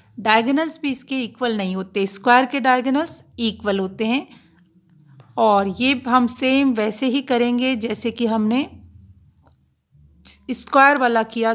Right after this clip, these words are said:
था। वहाँ पर हमारे दोनों डायगोनल सेम थे, एबीसीडी।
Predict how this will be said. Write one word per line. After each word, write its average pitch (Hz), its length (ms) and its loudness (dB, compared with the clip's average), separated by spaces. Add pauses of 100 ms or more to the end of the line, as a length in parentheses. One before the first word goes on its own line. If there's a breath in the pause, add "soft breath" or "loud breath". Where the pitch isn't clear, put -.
था। 262 120 0
वहाँ 226 380 -2
पर 247 100 0
हमारे 220 320 0 (100)
दोनों 233 280 2
डायगोनल 220 500 0
सेम 247 380 0
थे, 220 120 2 (600 loud breath)
एबीसीडी। 214 2000 0